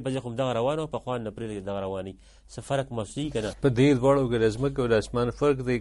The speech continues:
Speaker 2: قبایلي جرګې او ملکي سیستم چې دی، دا د پلار نه زوی ته او په خاندانونو کې را رواني، او لوکل ګورنمنټ سیستم چې دی، په هغې کې به ولس ته دا اختیار وي چې هغوی د خپل ووټ په ذریعه باندې خپل د کونسل چې دی، د هغې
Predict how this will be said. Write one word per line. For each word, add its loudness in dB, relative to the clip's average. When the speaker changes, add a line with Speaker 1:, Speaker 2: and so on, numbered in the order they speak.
Speaker 2:
قبایلي 2
جرګې 2
او 2
ملکي -2
سیستم -2
چې -6
دی، 2
دا 6
د 4
پلار 6
نه 0
زوی 0
ته 2
او 0
په -6
خاندانونو -2
کې -2
را 4
رواني، 0
او 0
لوکل 0
ګورنمنټ -2
سیستم -4
چې -10
دی، -4
په -4
هغې -2
کې -4
به 0
ولس 0
ته 2
دا 4
اختیار 2
وي 0
چې -4
هغوی -2
د -6
خپل -2
ووټ 0
په 0
ذریعه 0
باندې -4
خپل 0
د 2
کونسل -2
چې -10
دی، -2
د -2
هغې 0